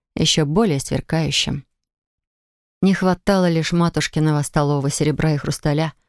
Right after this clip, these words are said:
отсутствие которого я заметила сразу. Почившая королева всегда брала меня на подготовку балов — рассказывая всё в мельчайших подробностях, надеясь, что когда-нибудь мне выпадет честь устраивать собственный приём.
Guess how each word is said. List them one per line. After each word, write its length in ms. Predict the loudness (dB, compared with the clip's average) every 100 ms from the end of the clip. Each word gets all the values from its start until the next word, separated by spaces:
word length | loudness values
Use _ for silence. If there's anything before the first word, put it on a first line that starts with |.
| _ _ _ _ -4
отсутствие 500 | -2 -2 0 0 0
которого 380 | -2 0 2
я 120 | 2 0
заметила 440 | 0 0 0 -2
сразу. 460 | -2 -4 -4 -6 -12 _ _ _ _
Почившая 480 | -6 -2 0 0 -2
королева 420 | 0 0 2 0
всегда 400 | 0 -2 0 0
брала 300 | 2 2 2
меня 200 | 2 2
на 80 | 0
подготовку 520 | -2 -2 -2 -2 -2
балов — 360 | 0 0 -2 -8 _ _ _ _ _
рассказывая 580 | 0 0 0 0 0 -2
всё 280 | 0 0 2
в 60 |
мельчайших 500 | 0 0 0 -2 -4
подробностях, 760 | -4 0 0 -2 -4 -6 -12 _ _ _ _
надеясь, 380 | 0 2 4 2
что 180 | 0 -2
когда-нибудь 720 | -2 0 0 0 0 -2 -2
мне 160 | 0 0
выпадет 400 | 0 -2 -4 -4
честь 340 | -2 -2 -2
устраивать 480 | -6 0 0 0 -2
собственный 560 | -2 -4 -4 -4 -2 -2
приём. 380 | -2 -2 -4